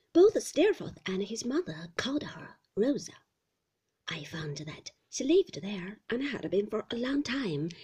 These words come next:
Missus Steerforth's companion. It appeared to me that she never said anything she wanted to say outright,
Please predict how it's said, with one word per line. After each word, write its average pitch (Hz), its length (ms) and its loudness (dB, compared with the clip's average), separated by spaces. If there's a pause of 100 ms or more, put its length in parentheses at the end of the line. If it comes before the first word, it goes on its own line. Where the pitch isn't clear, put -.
(160)
Missus 220 520 2
Steerforth's 262 760 -2
companion. 294 680 0 (760)
It 339 120 4 (100)
appeared 427 380 4 (100)
to 170 100 -4
me 160 220 -6
that 202 320 -6 (360)
she - 160 -2
never 320 280 4
said 247 340 -2
anything 370 400 10
she 359 140 6
wanted 370 480 4
to 147 120 -4
say 156 460 -4 (380)
outright, - 640 0